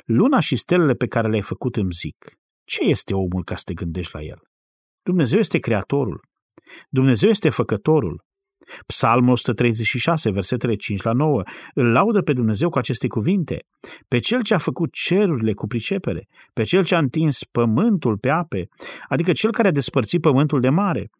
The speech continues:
pe Cel ce a făcut luminătorii mari.” Aceiași termeni folosiți în Psalmul o sută treizeci și șase, soarele ca să stăpânească ziua, luna și stelele ca să stăpânească noaptea.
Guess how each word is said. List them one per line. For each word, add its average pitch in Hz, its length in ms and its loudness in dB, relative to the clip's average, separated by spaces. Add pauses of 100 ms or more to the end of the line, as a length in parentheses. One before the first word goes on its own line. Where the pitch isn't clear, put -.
(200)
pe 127 120 0
Cel 196 220 2
ce 185 120 0
a 151 40 4
făcut 165 320 -2
luminătorii 147 680 2
mari.” 185 420 0 (420)
Aceiași 120 400 -2
termeni 160 300 2
folosiți 127 440 -2
în 113 60 0
Psalmul 113 300 0
o 107 40 0
sută 104 180 -4
treizeci 123 340 2
și 120 120 -4
șase, 165 360 -2
soarele 175 400 2
ca 127 120 -2
să 123 140 -4
stăpânească 143 520 -2
ziua, 139 320 -2 (320)
luna 202 460 2
și 156 160 -2
stelele 170 460 0
ca 123 120 -2
să 120 140 -6
stăpânească 113 540 -4
noaptea. 101 360 -6